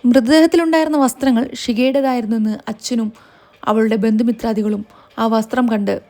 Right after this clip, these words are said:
അത് ഷിഗ തന്നെയാണെന്ന് ഉറപ്പിച്ചു. തൻ്റെ മകൾ ക്രൂരമായി കൊല്ലപ്പെട്ടെന്ന സത്യം അവ-, ആ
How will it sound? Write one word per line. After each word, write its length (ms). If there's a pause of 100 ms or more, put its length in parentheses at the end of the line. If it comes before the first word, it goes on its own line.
(140)
അത് 120
ഷിഗ 300
തന്നെയാണെന്ന് 480
ഉറപ്പിച്ചു. 340 (720)
തൻ്റെ 180
മകൾ 260
ക്രൂരമായി 580
കൊല്ലപ്പെട്ടെന്ന 640
സത്യം 400
അവ-, 100 (800)
ആ 80